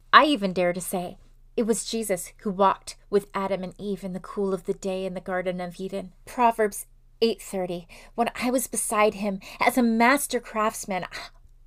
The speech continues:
and I was daily his delight, rejoicing always before him, rejoicing in his inhabited world. And my delight was with the sons of men." David says in Psalm eight four,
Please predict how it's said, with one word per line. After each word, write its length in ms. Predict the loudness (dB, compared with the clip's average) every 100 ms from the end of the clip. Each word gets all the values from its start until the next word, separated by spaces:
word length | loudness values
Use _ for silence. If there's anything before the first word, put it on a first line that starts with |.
| -2
and 140 | 2 4
I 140 | 4
was 280 | 4 -2 -8 -20 -12 0
daily 400 | 2 2 2 0
his 380 | 2 2 2
delight, 460 | 2 -2 0 -2 -4 -12 -4
rejoicing 560 | -4 2 2 2 -2 -4
always 500 | 4 6 6 4 2
before 400 | -6 0 4 4
him, 220 | 2 -6 -8 -8
rejoicing 680 | -4 -2 2 4 2 0 -6
in 180 | 0 0
his 320 | 2 2 2 -2
inhabited 800 | -8 -10 -4 0 4 4 2 2
world. 420 | 2 4 4 2 -6 -20 -20 -20 -12 -6
And 140 | 0
my 180 | 2 2
delight 520 | 2 -2 0 0 -4 -18 -10
was 200 | -8 -8
with 160 | -10 -12
the 80 | -10
sons 540 | -6 -2 -2 -2 -4
of 120 | -6
men." 380 | -6 -6 -6 -12 -20 -20 -20 -20 -20 -12 2
David 320 | 4 4 0
says 280 | -2 -2 -4
in 80 |
Psalm 520 | -6 0 0 0 -4 -10 -20 -8 -4
eight 220 | -4 -2
four, 340 | 0 0 -2